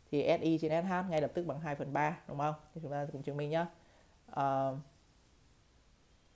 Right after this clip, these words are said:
ờ, vì A M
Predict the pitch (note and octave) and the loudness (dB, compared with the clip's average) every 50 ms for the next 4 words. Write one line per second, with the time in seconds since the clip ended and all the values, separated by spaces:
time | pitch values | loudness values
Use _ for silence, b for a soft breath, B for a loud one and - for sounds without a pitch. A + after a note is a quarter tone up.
0 | b b b b b b b b b - - - - - - D3+ C#3+ C3+ C3+ C3+ | b b b b b b b b b -20 -20 -20 -20 -8 -2 0 0 2 2 2
1 | C3+ C3+ C3 C3+ C#3+ C#3 C#3+ D3+ - - _ _ - - - - - - - - | 2 2 0 -2 -4 -6 -8 -10 -14 -20 _ _ -20 -20 -20 -20 -20 -20 -20 -20
2 | - - - - - - - - - C#3 C#3+ C#3+ C#3+ C#3+ C#3+ C#3 C3+ C#3 - - | -20 -20 -20 -20 -20 -20 -20 -18 -12 -4 0 2 2 4 2 2 0 -2 -6 -14
3 | - - - - - - - - - - _ - - _ _ _ - - - - | -20 -20 -20 -20 -20 -20 -20 -20 -20 -20 _ -20 -20 _ _ _ -20 -20 -20 -20
4 | - - C#3+ D3 D3 D3 D3 C#3+ | -8 -2 0 2 2 2 0 2